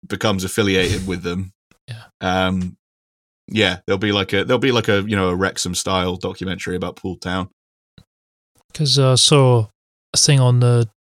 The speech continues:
Speaker 2: South today about, um, ticket, because of inflation, all the ticket prices going up, and they can't aff-,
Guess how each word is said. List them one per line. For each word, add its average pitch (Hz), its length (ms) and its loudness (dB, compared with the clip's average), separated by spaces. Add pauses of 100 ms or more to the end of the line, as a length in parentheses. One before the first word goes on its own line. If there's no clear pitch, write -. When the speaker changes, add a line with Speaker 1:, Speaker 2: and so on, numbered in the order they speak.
(160)
Speaker 2:
South 113 300 2
today 110 480 0
about, 104 460 -6 (100)
um, 113 320 -6 (400)
ticket, - 240 -2
because 135 300 2
of 120 120 0
inflation, 123 640 2
all 120 120 0
the 113 80 -2
ticket 131 320 -2
prices 117 340 2
going 117 320 0
up, 117 180 -2
and 123 80 -2
they 120 80 0
can't 127 280 0
aff-, - 160 -16